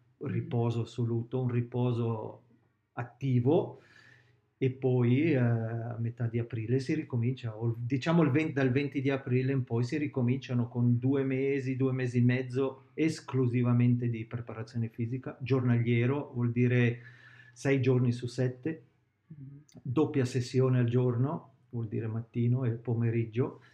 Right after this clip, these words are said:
Speaker 2: e poi, eh, piano piano da, da, da, da fine luglio e da agosto in poi si trasforma il tutto su, su neve, che si continua con questa cadenza,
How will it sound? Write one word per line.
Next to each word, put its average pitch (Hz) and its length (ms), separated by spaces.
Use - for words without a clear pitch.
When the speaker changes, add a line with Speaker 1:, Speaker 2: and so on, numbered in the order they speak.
Speaker 2:
e 127 140
poi, 123 540
eh, 131 300
piano 127 240
piano 120 400
da, 120 220
da, 110 720
da, 110 460
da 110 380
fine 131 260
luglio 127 720
e 117 160
da 123 100
agosto 117 380
in 135 140
poi 127 580
si 127 340
trasforma 120 540
il 131 100
tutto 127 380
su, 131 300
su 143 180
neve, 120 340
che 135 140
si - 160
continua 139 440
con 151 180
questa 151 300
cadenza, 127 680